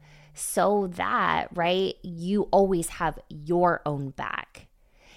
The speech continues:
And that when somebody says something to you, like, "That's not possible," or, "Why are you even doing that?" right? It's the response of, "That's weird. My hair is actually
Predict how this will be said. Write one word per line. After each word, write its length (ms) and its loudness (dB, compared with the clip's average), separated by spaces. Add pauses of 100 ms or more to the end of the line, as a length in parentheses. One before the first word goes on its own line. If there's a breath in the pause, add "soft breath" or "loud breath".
(160 soft breath)
And 180 4
that 140 2
when 180 -2
somebody 380 -2
says 320 -4
something 380 -4
to 120 -12
you, 260 -4
like, 420 -6
"That's 340 -6
not 220 -4
possible," 880 -6
or, 200 -2
"Why 280 0
are 60 2
you 180 -2
even 260 -4
doing 400 0
that?" 380 -10 (400 loud breath)
right? 440 2
It's 360 -2
the 100 -8
response 640 -4
of, 280 -6
"That's 380 -6
weird. 720 -4
My 220 -6
hair 520 -8
is 200 -8
actually 800 -10